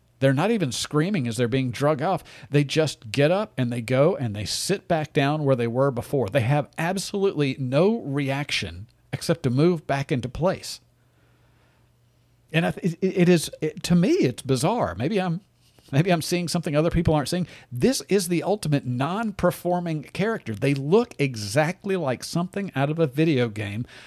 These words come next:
like some non-performing character that gets bumped by your character that you're controlling, and they just kind of make a weird turn and they go right back to where they were, like nothing happened.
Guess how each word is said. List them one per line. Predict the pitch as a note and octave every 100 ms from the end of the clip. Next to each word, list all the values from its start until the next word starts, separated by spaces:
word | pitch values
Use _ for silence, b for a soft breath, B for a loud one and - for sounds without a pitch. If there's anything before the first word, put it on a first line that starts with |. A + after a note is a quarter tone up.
| B
like | A#2+ B2+ C3+
some | - D3+ F3+ F#3 _ _ _ _ _ _ _
non-performing | B2 A2+ C#3+ F3 G3+ G3 - F#3+ E3
character | C#3 E3 F#3+ G3 C3 B2
that | C3
gets | C3 B2
bumped | A2+ C3+ D3 F#3 -
by | B2 A#2 A#2 C3+ D3+
your | A#2+ C3 G3
character | - B2+ B2 A#2 C#3+
that | C3+ B2
you're | D#3
controlling, | - B2+ - E3+ F#3 B2+ B2+ B B -
and | C#3
they | C#3 C#3+
just | C#3+ -
kind | - D3
of | A#2+ b b b b
make | A#2 D3
a | C3
weird | C3+ D3 C#3
turn | C3+ C#3+ D#3+
and | A#2+
they |
go | A2
right | B2 B2 C3+
back | C3+ C#3
to | C3+
where | C3+
they | C#3
were, | B2+ B2 D3 E3
like | G#2+ G#2+
nothing | B2+ -
happened. | G2 B2+ B2+ F3 F3